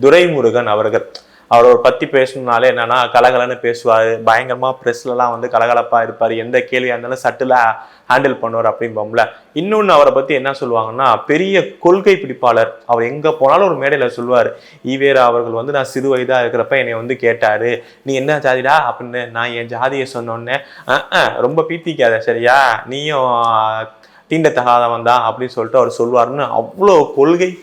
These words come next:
பிடிப்பா இருக்கிறவர் தான் இந்த துரைமுருகன் அப்படின்னு சொல்லிட்டு எல்லாரும் சொல்லுவாங்க. அவரோட நீர்வளத்துறையில தான் ஜாதி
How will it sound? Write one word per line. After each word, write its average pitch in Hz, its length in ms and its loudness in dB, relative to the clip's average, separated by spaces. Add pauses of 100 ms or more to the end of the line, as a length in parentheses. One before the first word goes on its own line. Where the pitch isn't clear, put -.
(140)
பிடிப்பா 160 420 0
இருக்கிறவர் 123 520 2
தான் 156 220 2 (280)
இந்த 127 240 4
துரைமுருகன் 117 680 -2 (100)
அப்படின்னு 120 240 -10
சொல்லிட்டு 117 440 -6
எல்லாரும் 117 360 -2
சொல்லுவாங்க. 107 480 -10 (420)
அவரோட 147 840 2 (200)
நீர்வளத்துறையில 127 880 0
தான் 113 380 -4 (380)
ஜாதி 143 580 2